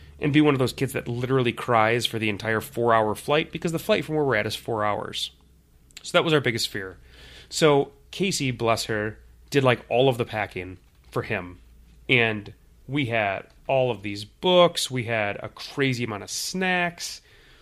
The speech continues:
We just had an insane amount of stuff. And her, the secret weapon was we got a portable D V D player.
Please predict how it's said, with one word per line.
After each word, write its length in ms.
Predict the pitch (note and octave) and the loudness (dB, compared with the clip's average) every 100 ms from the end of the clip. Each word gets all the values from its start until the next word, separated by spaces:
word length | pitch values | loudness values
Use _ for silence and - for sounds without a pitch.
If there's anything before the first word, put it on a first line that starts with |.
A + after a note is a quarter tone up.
| - - | -14 -2
We 100 | D#3+ | 0
just 100 | D#3 | 0
had 80 | |
an 100 | C#3 | 0
insane 440 | A#2+ G#2+ - F3 F3+ | 0 -2 -2 0 2
amount 220 | D3+ A2+ | 2 0
of 80 | G#2 | -2
stuff. 440 | - A2 G2+ - _ _ _ _ _ _ - - | -4 -4 -4 -10 _ _ _ _ _ _ -12 0
And 200 | D#3+ C#3 | 2 2
her, 180 | A2 D#3+ | -2 -6
the 200 | C#3+ C3+ | -2 -2
secret 380 | - G#3+ E3+ | 0 0 0
weapon 400 | C3+ C#3+ D3 A#2 | 2 2 2 0
was 160 | A2+ G#2 | -2 -6
we 100 | A#2 | -4
got 180 | A#2 A#2+ | -2 -2
a 60 | |
portable 360 | - - C#3 B2+ | -4 -4 -2 -2
D 200 | A2 A#2 | -4 -6
V 120 | A2 | -6
D 140 | A#2+ F3+ | -4 -4
player. 440 | F3 G#2+ G2+ G2+ | -2 -2 -2 -8